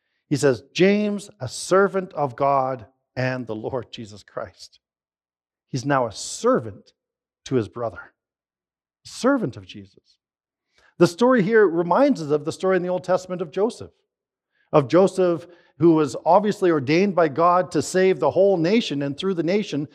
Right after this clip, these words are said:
save the world, and yet his own brothers didn't appreciate who he was, right? And so we see this also in Jesus.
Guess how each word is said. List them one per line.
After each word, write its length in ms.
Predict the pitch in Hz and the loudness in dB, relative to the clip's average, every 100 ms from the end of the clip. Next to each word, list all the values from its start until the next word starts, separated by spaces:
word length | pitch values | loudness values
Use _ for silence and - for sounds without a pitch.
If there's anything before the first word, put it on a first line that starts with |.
| _ | _
save 320 | - 196 180 | 2 4 4
the 100 | 147 | 2
world, 540 | 131 190 208 139 135 - - _ | 0 4 4 4 -2 -8 -20 _
and 160 | 160 170 | 2 4
yet 160 | 185 | 4
his 180 | 165 160 | 2 2
own 260 | 190 196 127 | 2 0 0
brothers 760 | 156 240 165 139 185 214 - - _ _ _ _ | 4 4 4 0 -2 -4 -12 -20 _ _ _ _
didn't 220 | - 160 156 | 0 2 0
appreciate 520 | - 170 - 143 131 | -4 -6 -4 -6 -6
who 120 | 135 | -6
he 80 | 123 | -4
was, 360 | 123 101 - - | -4 -4 -8 -14
right? 240 | 127 - _ _ _ _ _ _ _ _ _ _ - | -12 -14 _ _ _ _ _ _ _ _ _ _ 0
And 240 | 135 143 | 2 2
so 240 | 127 160 143 | 2 0 0
we 140 | 135 | -2
see 240 | - 170 151 | -6 -4 -2
this 260 | 139 - | -2 -4
also 380 | - 143 - 131 | -8 -8 -8 -10
in 140 | 110 | -10
Jesus. 540 | 104 110 95 90 - | -14 -18 -18 -20 -20